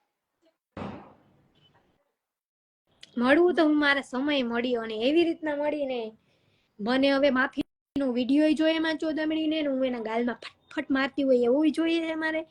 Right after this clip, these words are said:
બધું ય જોઈએ એમાં ચોદામણીનું. હું સ્ટોરી મૂકી, કેટલી મૂકી એની કાલ સ્ટોરી? મને તારાથી પીકીની એટલોય ફરક ન પડે.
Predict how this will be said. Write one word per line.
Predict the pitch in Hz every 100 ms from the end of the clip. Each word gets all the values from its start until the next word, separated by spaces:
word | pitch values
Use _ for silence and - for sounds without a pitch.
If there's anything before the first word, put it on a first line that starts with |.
| _ -
બધું | 233 233 294
ય | 226
જોઈએ | 220 - _
એમાં | 202 208 -
ચોદામણીનું. | 233 202 196 196 196 190 196 - _ - - _ _ _ - _ -
હું | 262 392 415
સ્ટોરી | 349 - _ _ _ - 330 330
મૂકી, | 311 277 262
કેટલી | 320 359
મૂકી | 339 330 311
એની | 277 262 262 _ _
કાલ | 262 247
સ્ટોરી? | 233 269 247 233 - _ _ _ _ 254
મને | 269 294
તારાથી | 269 262 262 226
પીકીની | 240 269 - 294 302 269
એટલોય | 247 269 247
ફરક | 226 233 220 -
ન | 240
પડે. | 226 214 196